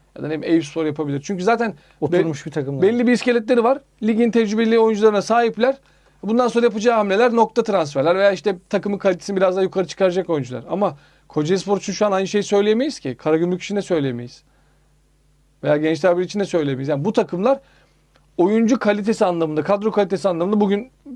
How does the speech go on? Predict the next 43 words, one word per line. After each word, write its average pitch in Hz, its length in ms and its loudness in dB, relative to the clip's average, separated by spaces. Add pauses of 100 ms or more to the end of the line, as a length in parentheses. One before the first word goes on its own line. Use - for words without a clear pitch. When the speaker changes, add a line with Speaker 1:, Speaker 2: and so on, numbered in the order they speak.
Speaker 1:
taraftarlara 226 540 0
da 175 60 -4
sorun. 156 320 -6 (140)
Herkese, 147 600 -2
bütün 147 160 -14
spor 160 220 -4
yazarlarına 151 420 0
da 143 60 -4
sorun, 131 180 -12
fark 143 300 -6
etmez. 180 280 -14 (540)
Herkesin 220 400 -2
ortak 208 300 2
söylediği 196 280 0
bugün 190 240 0
Kocaelispor'un 175 600 -4
takımında, 151 680 -6 (180)
birinci 156 420 -4
Lig'den 143 500 -10
Süper - 200 -4
Lig'e 147 120 -2
çıkan 147 200 -8
takımda 143 420 -6 (180)
Süper - 260 -4
Lig'de 151 180 -4
direkt 175 220 0
oynayabilecek 165 440 -2
oyuncu 160 260 -2
yok 220 260 0
diyorlar. 123 260 -4
Hani 160 200 -4
belki 185 300 -2
bir 185 60 -4
iki 180 120 -12
tane, 143 280 -2 (280)
Speaker 2:
Evet. 131 80 -12
Speaker 1:
işte 120 140 -12
belki 160 380 -2
Mendes'i 160 480 -4
falan 151 260 -2
sayabiliriz 127 640 -10
buna. 147 100 0
Speaker 2:
Oğulcan'ı. 120 260 -4